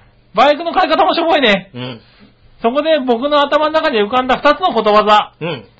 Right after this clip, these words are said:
Speaker 1: はい。前にもしてきたと思うけど、安物買いの銭失い。
Speaker 2: そうなんだよね。やるんだよ、結構ね。
Speaker 1: はい。
Speaker 2: うん。
Speaker 1: それともう一つ、選んで数をつかむだね。
Speaker 2: ああ。
Speaker 1: はいはいはいは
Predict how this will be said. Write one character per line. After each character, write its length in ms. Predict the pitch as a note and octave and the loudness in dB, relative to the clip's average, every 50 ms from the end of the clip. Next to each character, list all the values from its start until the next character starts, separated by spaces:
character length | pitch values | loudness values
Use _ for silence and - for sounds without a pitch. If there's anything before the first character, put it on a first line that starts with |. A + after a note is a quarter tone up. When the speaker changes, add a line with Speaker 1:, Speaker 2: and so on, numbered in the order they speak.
| _ _ | _ _
Speaker 1:
は 200 | - F#3 G3+ G3+ | 0 2 2 2
い。 160 | F3 B2 - - _ _ _ _ _ _ _ | 2 0 -4 -12 _ _ _ _ _ _ _
前 200 | E3 G3+ A3+ B3 | -2 0 0 0
に 80 | C#4 | 0
も 120 | C#4 C4 A#3 | 0 -2 -2
し 60 | B3+ | 0
て 100 | C4 B3+ | -4 -4
き 60 | B3 - | 0 0
た 120 | C#4 C#4 | 0 2
と 80 | C#4 C4+ | 2 2
思 180 | C4 C#4 C4+ | 2 2 2
う 20 | B3 | 2
け 80 | A#3 | 2
ど、 340 | B3 A#3+ A#3 F3 B2+ G#2 - _ _ _ _ _ _ | 2 2 2 2 0 -2 -10 _ _ _ _ _ _
安 240 | - E3+ G3 G#3+ C#4 | -2 0 0 0 2
物 220 | C#4+ D4 C#4+ C#4+ C#4 | 2 4 4 4 2
買 160 | C4 B3+ A3 | 2 2 2
い 20 | |
の 160 | G3+ F#3+ D#3+ | 2 2 2
銭 120 | F#3 G#3 A3 | 2 0 0
失 420 | B3 A#3 - - A#3 A3+ F#3 D#3 B2 | 0 0 0 0 0 2 2 0 0
い。 40 | |
Speaker 2:
そ 140 | - F3+ F3 | 2 0 2
う 20 | - | 2
な 120 | - E3 | 2 0
ん 60 | C#3+ | 0
だ 60 | C3 | -2
よ 80 | B2+ B2+ | -2 0
ね。 140 | D3+ F3 G3 G3+ - - - - - - - - - _ _ _ _ _ _ _ _ _ _ _ _ - | 2 2 2 2 0 -2 -8 -12 -20 -20 -20 -20 -20 _ _ _ _ _ _ _ _ _ _ _ _ 0
や 160 | D#3 D3+ F3 | 2 2 4
る 160 | G3+ A3+ G#3+ | 4 2 2
ん 40 | F3 | 0
だ 80 | D3 | -2
よ、 60 | C3+ - | -4 -4
結 200 | C3+ C3+ C3 - | -6 -8 -8 -8
構 180 | - G#2 G2 | -10 -10 -4
ね。 60 | G#2+ | -2
Speaker 1:
は 500 | F3 F#3 F#3+ - - G3+ F3 C3+ A2 A2 _ _ _ | 0 0 0 2 0 2 2 0 -4 -8 _ _ _
い。 40 | G#2+ | -14
Speaker 2:
う 20 | |
ん。 200 | G#2+ A2+ G#2 G2 - | -12 -12 -12 -6 -2
Speaker 1:
そ 60 | B3+ | -2
れ 60 | C4 C4+ | 0 0
と 80 | C#4 | 2
も 100 | C4 C#4+ | 4 4
う 20 | D4 | 4
一 180 | C#4+ E4+ D#4+ - | 4 4 0 0
つ、 40 | - B3 F3+ C#3 - - _ _ _ _ _ _ | 2 0 0 0 -4 -10 _ _ _ _ _ _
選 240 | - G#3+ B3 D4+ D#4+ | 0 2 4 4 4
ん 40 | D4+ | 2
で 80 | G#3+ G3+ | 0 -2
数 200 | - A3+ B3+ D4+ | -2 -4 -2 -2
を 40 | B3+ F#3+ - | -2 -2 -2
つ 40 | - | 0
か 160 | A3 B3+ A#3+ | 0 0 2
む 60 | G#3 | 2
だ 120 | E3+ D3 | 0 0
ね。 280 | C#3 C#3+ D3+ D#3 D3+ _ - | 0 0 -2 -4 -4 _ -4
Speaker 2:
あ 60 | B2+ | 0
あ。 480 | C3 C#3 D3 D3 D3 C#3 C3+ C3 B2+ B2 | 2 4 4 4 4 4 2 2 0 -2
Speaker 1:
は 100 | A2 - - _ _ _ _ _ _ _ _ _ _ _ _ _ - _ | -4 -6 -14 _ _ _ _ _ _ _ _ _ _ _ _ _ -16 _
い 40 | - | 0
は 80 | E3 F3 | 0 2
い 20 | |
は 60 | F3 | 2
い 20 | D#3+ F3+ E3 D3 | 2 0 0 0
は 460 | D#3 C#3+ B2 B2 B2 A2 G2+ F#2+ F#2+ | 0 0 -2 -2 -4 -6 -8 -10 -14